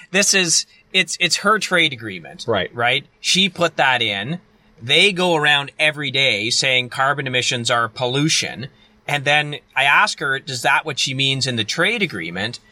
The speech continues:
Speaker 1: And she says, "Well, I, I don't know what you mean. I don't know." When, again, we go back to the fact that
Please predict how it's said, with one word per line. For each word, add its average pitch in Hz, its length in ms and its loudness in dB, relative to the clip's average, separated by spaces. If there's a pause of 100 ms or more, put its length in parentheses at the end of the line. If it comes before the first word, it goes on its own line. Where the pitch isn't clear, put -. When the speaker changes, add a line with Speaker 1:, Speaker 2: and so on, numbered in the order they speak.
(180)
Speaker 1:
And 143 160 -2
she 156 100 2
says, 143 280 2
"Well, 139 260 -2
I, 135 220 2
I 139 100 2
don't 139 180 -2
know 127 120 2
what 117 260 -2
you 110 100 -4
mean. 117 300 -2
I 113 180 2
don't 113 240 -6
know." 120 400 0 (600)
When, 160 260 0
again, 147 380 -2
we 131 100 -8
go 131 200 -6
back 135 340 0
to 156 80 -8
the 127 100 -12
fact 113 440 0
that 110 220 0